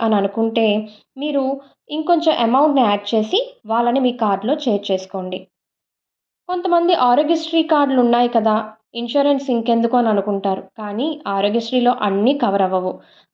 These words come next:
కనుక మనం తప్పనిసరిగా హెల్త్ ఇన్సూరెన్స్ అనేది తక్కువ టర్మ్ అయినా పర్వాలేదు మీరు పే చేసుకోండి. ఇక లైఫ్ ఇన్సూరెన్స్ అనేది ఇంటి పెద్దలకు తప్పనిసరిగా ఉండాల్సిందే.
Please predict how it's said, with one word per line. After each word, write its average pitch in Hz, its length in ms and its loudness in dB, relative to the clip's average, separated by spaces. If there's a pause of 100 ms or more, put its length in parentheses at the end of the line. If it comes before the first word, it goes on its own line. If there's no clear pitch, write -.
కనుక 190 280 -10 (460)
మనం 240 220 -6
తప్పనిసరిగా 269 720 0
హెల్త్ 208 280 0
ఇన్సూరెన్స్ 208 500 0
అనేది 196 200 0 (140)
తక్కువ 220 320 0 (140)
టర్మ్ 240 300 4
అయినా 202 260 2
పర్వాలేదు 185 520 0 (140)
మీరు 254 240 2
పే 247 100 2 (140)
చేసుకోండి. 180 520 -8 (480)
ఇక 311 120 -8 (140)
లైఫ్ 285 260 2
ఇన్సూరెన్స్ 320 540 2
అనేది 233 300 2 (180)
ఇంటి 208 260 0
పెద్దలకు 214 480 0 (160)
తప్పనిసరిగా 214 640 -4 (100)
ఉండాల్సిందే. 190 580 -4